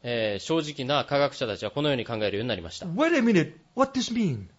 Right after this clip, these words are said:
Speaker 1: えー、待てよ、それはどういう意味だろうか。
Speaker 2: Does it mean that creation is possible?
Speaker 1: これは、えー、創造が可能だということだろうか？
Speaker 2: If materials can turn into pure energy,
Speaker 1: 物質が、えー、純粋な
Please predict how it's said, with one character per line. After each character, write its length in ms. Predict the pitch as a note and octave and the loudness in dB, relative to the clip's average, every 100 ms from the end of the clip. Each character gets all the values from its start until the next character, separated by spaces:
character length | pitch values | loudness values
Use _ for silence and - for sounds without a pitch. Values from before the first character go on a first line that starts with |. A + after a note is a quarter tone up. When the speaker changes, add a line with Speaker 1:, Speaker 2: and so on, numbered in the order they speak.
| _ _ - | _ _ -14
Speaker 1:
え 240 | G#2+ F#2+ | -8 -8
ー、 40 | F2+ | -6
待 140 | C3+ | -6
て 60 | A#2+ | -2
よ、 200 | B2+ - | -2 -4
そ 160 | - - | -12 -12
れ 60 | |
は 60 | F#2+ | -10
ど 220 | - A#2+ F#3 | -8 -6 -2
う 60 | |
い 60 | G3+ | 0
う 20 | |
意 60 | D3 | 2
味 80 | |
だ 100 | B2+ | 4
ろ 100 | G#2+ | 2
う 40 | F2 | 0
か。 100 | - | 6
Speaker 2:
Does 240 | A3+ C#4+ | 6 8
it 0 | |
mean 300 | D4 D4+ D#4 | 8 8 10
that 200 | C#4+ - | 10 8
creation 560 | - A3 G#3+ G3 G3 E3+ | 6 6 12 12 10 4
is 100 | C#3+ | 2
possible? 500 | C3 D#3 - D#4+ E4 - _ _ _ _ - | 0 0 2 2 0 -6 _ _ _ _ -8
Speaker 1:
こ 100 | C3 | -2
れ 60 | |
は、 320 | B2 A#2+ G2 - _ - | 4 4 2 -4 _ -6
え 200 | G#2+ F#2+ | -2 -2
ー、 40 | |
創 320 | F2+ - E3+ | -4 -2 0
造 220 | D#3+ E3 D#3 | 2 2 4
が 340 | E3+ A#2+ - | 4 4 -2
可 160 | - E3+ | -2 0
能 160 | F#3+ | 4
だ 120 | G3+ G3 | 4 4
と 80 | |
い 40 | E3 | 2
う 40 | |
こ 100 | C#3+ | 0
と 100 | C3+ | -2
だ 100 | A#2 | -2
ろ 100 | G#2+ | -2
う 40 | G2 | -2
か？ 240 | C3 D#3 _ _ - - _ | -4 -6 _ _ -20 -20 _
Speaker 2:
If 300 | C#4 F4 - - - | 6 6 2 -16 4
materials 600 | F#3 A#3+ D#4 F#4 C#4 - | 6 6 6 6 4 2
can 300 | B3 B3 A3 | 0 2 0
turn 280 | - D4+ C#4+ | 2 2 2
into 540 | F4 B3 - B3+ A#3+ A#3+ | -2 -4 -4 -4 -6 -8
pure 340 | - C#4+ C#4 - | -4 -2 -2 0
energy, 540 | D4 C4 C#3+ E3 D4 - _ _ C3+ | 4 4 4 0 -2 -10 _ _ -2
Speaker 1:
物 180 | E3+ F#3+ | 2 2
質 320 | - G#3 F3+ | 0 -6 2
が、 360 | F3 E3+ F#2+ - _ _ | 4 4 2 -6 _ _
え 580 | B2 A#2 A2 G2+ F#2+ F#2+ | 0 2 4 4 2 -2
ー、 60 | - | -10
純 240 | B2 G3 | -2 -2
粋 180 | F#3+ F#3+ | 0 2
な 240 | F3 C#3+ | 4 2